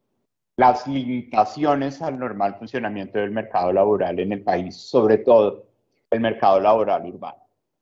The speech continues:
Y eso me lleva a un segundo punto que es muy importante, que quisiera resaltar como reflexión para la discusión, y es, desde hace mucho tiempo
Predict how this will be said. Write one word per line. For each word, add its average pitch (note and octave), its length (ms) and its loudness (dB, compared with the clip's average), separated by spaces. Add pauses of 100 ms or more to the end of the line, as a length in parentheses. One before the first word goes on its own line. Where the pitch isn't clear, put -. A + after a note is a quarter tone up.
(520)
Y D#3+ 60 -4
eso D#3+ 160 -2
me A#3 100 -2
lleva A#2+ 260 6
a C#3+ 180 2
un A2+ 200 -2
segundo D3+ 460 -10
punto E3+ 340 -16
que E3+ 100 -14
es - 180 -18
muy E3+ 240 -8
importante, A2+ 800 -4 (100)
que B2 200 -6
quisiera G2 540 4
resaltar A2 760 2 (400)
como A#2+ 240 -4
reflexión G#2 760 -4
para G#2+ 200 4
la A#2 120 4
discusión, G2+ 580 -6
y G2+ 160 -4
es, - 300 -12 (920)
desde G#2+ 420 4
hace B2+ 440 4
mucho G3 560 -8
tiempo G2+ 580 -8